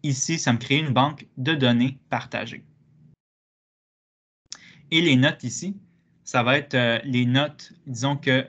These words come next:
je, je prends des notes durant un, comment dire, euh, une réunion. Alors, les notes de réunion, si je fais une réunion dans le canal nasa,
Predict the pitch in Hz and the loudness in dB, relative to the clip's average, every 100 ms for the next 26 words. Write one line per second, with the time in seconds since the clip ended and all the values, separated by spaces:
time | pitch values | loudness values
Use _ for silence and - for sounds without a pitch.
0 | - 120 110 104 107 110 - 120 117 131 | -8 -6 -4 -2 -2 -6 -2 0 2 0
1 | 123 117 117 110 104 104 104 - - - | 0 0 2 0 -2 -6 -10 -14 -20 -20
2 | - - 113 110 113 107 107 - _ 135 | -14 -6 -4 -2 -2 -4 -8 -14 _ 2
3 | 131 127 127 127 165 127 120 120 139 131 | 4 6 6 4 2 0 2 0 2 0
4 | 117 120 120 190 - _ _ - 139 139 | 2 2 2 -2 -8 _ _ -8 -6 -2
5 | 143 127 123 139 147 139 151 143 123 120 | 0 2 2 2 0 -2 -2 0 2 2
6 | 113 110 - 165 | 0 -4 -8 -10